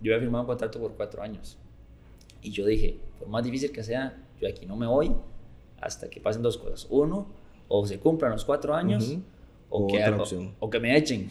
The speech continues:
Speaker 2: <laughs> Ok.
Speaker 1: Pero aquí yo voy a trabajar
Speaker 2: Ujú.
Speaker 1: y voy a meterle con todo, pues, para, este es el sueño, o sea, bueno, inclusive yo creo que cuando uno empieza, no, no sueña tan grande,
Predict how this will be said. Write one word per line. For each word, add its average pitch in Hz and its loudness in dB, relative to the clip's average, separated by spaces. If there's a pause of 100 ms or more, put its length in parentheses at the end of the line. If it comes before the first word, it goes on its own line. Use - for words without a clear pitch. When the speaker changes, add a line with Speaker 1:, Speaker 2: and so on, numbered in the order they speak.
Speaker 2:
<laughs> 135 12
Ok. 143 6 (500)
Speaker 1:
Pero 113 6
aquí 110 4
yo 143 4
voy 160 4
a 160 -2
trabajar 139 -2
Speaker 2:
Ujú. 113 -6
Speaker 1:
y - -6
voy 110 6
a 135 2
meterle 135 -2
con 113 -10
todo, 135 -2 (640)
pues, 110 2
para, 92 -2
este - 2
es 135 0
el 139 0
sueño, 170 -2
o - -4
sea, 92 -6 (480)
bueno, 131 0 (240)
inclusive 123 -4
yo 127 4
creo 135 0
que - -14
cuando 110 -4
uno 127 -4
empieza, 135 -4
no, 127 -4
no 131 -4
sueña 135 -6 (800)
tan 147 2
grande, 131 0